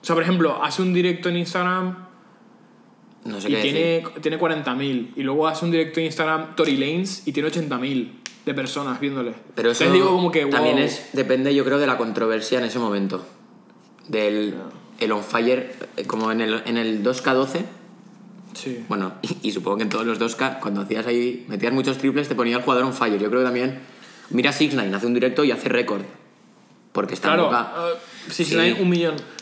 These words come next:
Speaker 1: Que, bueno, luego no se sabe dónde son esos millón y tal, pero bueno. Rompió, o sea, rompió el récord de, de directos en Instagram, loco.
Speaker 2: Sí,
Speaker 1: O sea,
Speaker 2: sí.
Speaker 1: eso
Speaker 2: Eso
Speaker 1: fue
Speaker 2: ahí
Speaker 1: muy
Speaker 2: está.
Speaker 1: grande.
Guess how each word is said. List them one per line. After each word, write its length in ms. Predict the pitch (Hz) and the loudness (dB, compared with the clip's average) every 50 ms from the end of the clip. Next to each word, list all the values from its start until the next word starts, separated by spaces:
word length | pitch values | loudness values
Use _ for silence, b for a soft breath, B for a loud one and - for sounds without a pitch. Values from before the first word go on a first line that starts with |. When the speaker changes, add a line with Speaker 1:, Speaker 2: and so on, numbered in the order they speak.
| - - - - | -20 -10 -2 2
Speaker 1:
Que, 180 | 156 160 156 | 4 4 6
bueno, 260 | 151 156 180 165 156 139 | 6 4 4 4 4 2
luego 200 | 143 143 151 165 | 2 2 2 2
no 80 | 175 170 | 2 0
se 140 | - 165 | -2 -2
sabe 260 | 151 170 170 160 160 156 | -2 0 2 2 2 2
dónde 220 | 156 156 160 151 | 0 -2 -4 -4
son 180 | 156 165 160 156 | -2 -2 -2 -2
esos 160 | 151 160 156 | -2 -4 -4
millón 160 | 151 147 156 | -4 -4 -4
y 60 | 160 | -2
tal, 160 | 160 165 170 | -2 -2 0
pero 160 | 165 160 135 131 | 0 0 0 0
bueno. 360 | 139 147 131 110 - - - - - - - - _ _ _ _ - - - _ _ _ _ _ | 0 -2 -4 -6 -8 -12 -20 -20 -20 -20 -20 -20 _ _ _ _ -20 -20 -20 _ _ _ _ _
Rompió, 420 | - 139 131 131 131 135 139 139 139 | -6 -4 -4 -4 -2 -2 -2 -2 -2
o 40 | - | -4
sea, 260 | - 143 127 110 - | -4 -6 -6 -6 -6
rompió 260 | 127 123 113 110 120 | -8 -8 -6 -4 -4
el 60 | 120 120 | -4 -4
récord 300 | 131 120 - 135 131 131 | -4 -4 -4 -4 -4 -2
de, 280 | 131 135 135 127 120 110 | -2 -4 -4 -4 -6 -8
de 220 | - 143 143 143 139 | -8 -6 -4 -4 -2
directos 360 | 139 139 139 135 143 - 131 | -2 -2 -2 -4 -6 -8 -8
en 100 | 147 147 | -6 -6
Instagram, 520 | 143 131 - 135 120 117 127 127 127 131 | -8 -8 -6 -6 -6 -4 -4 -4 -4 -4
loco. 320 | 131 127 127 127 131 117 117 | -4 -4 -4 -6 -8 -10 -8
Speaker 2:
Sí, 80 | - 117 | -6 -6
Speaker 1:
O 40 | 101 | -4
sea, 120 | - 107 | -2 -2
Speaker 2:
sí. 60 | 117 113 | -2 -2
Speaker 1:
eso 260 | - - 143 143 143 139 | -2 -2 -2 -4 -4 -2
Speaker 2:
Eso 80 | - - | -2 -2
Speaker 1:
fue 140 | - - - - | 0 0 2 2
Speaker 2:
ahí 100 | - 110 | 2 2
Speaker 1:
muy 80 | 123 | 2
Speaker 2:
está. 180 | - 156 147 - | 2 2 2 0
Speaker 1:
grande. 280 | 151 143 143 139 131 | 0 0 -2 -4 -6